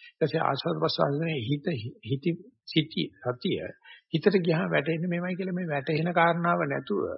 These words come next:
කොච්චර විස්තර කරන්න ගියත් මේ අහසේ චිත්‍ර අඳින්න හදනවා වගේ. නැත්නම් අහසට ඉනිමම් බඳින්න හදනවා වගේ ගනුදෙනුවක් වෙන නිසා කරුණා කළා.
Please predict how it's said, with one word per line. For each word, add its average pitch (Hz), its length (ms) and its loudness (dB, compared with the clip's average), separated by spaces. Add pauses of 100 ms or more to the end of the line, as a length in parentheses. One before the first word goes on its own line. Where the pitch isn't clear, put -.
(440)
කොච්චර 175 360 0
විස්තර 175 340 0
කරන්න 165 320 2
ගියත් 185 220 2
මේ - 180 0
අහසේ 143 340 0
චිත්‍ර 180 280 -2
අඳින්න 131 280 0
හදනවා 98 400 -4
වගේ. - 160 -16 (540)
නැත්නම් 139 340 0
අහසට 165 300 2
ඉනිමම් 160 360 2
බඳින්න 143 320 0
හදනවා 135 340 -2
වගේ 190 180 -2 (580)
ගනුදෙනුවක් 135 540 0
වෙන 147 160 -2
නිසා 139 300 -2
කරුණා 135 440 0
කළා. 190 380 0